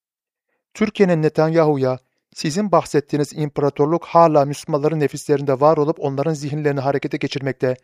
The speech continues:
ve düşüncelerini kışkırtmakta ve Allah'ın izniyle de geri dönecektir." diyerek cevap vermesi gerekirdi.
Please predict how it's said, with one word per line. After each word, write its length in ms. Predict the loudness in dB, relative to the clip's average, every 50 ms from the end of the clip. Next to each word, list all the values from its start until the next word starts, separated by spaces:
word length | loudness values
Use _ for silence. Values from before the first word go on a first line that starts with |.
| _ _ _ -2
ve 120 | -2 0 0
düşüncelerini 540 | 0 -2 -2 -4 -2 -2 2 2 2 0 0
kışkırtmakta 760 | -6 -6 -6 -4 -6 -6 -4 -6 -6 -2 0 0 0 0 -2 _ _ _ _ -2 -2
ve 60 | -2
Allah'ın 380 | 0 0 -2 0 2 0 0 -2
izniyle 280 | -6 -8 -6 -4 -2 -2
de 60 | 0
geri 240 | 0 2 2 2 2
dönecektir." 520 | 0 0 2 0 0 0 0 -4 -4 0
diyerek 400 | 2 2 4 4 4 2 _ -2
cevap 320 | -2 0 2 2 0 2
vermesi 320 | 0 -2 -2 -2 -6 -4 0
gerekirdi. 560 | 0 0 0 0 0 -2 0 0 -2 -4 -4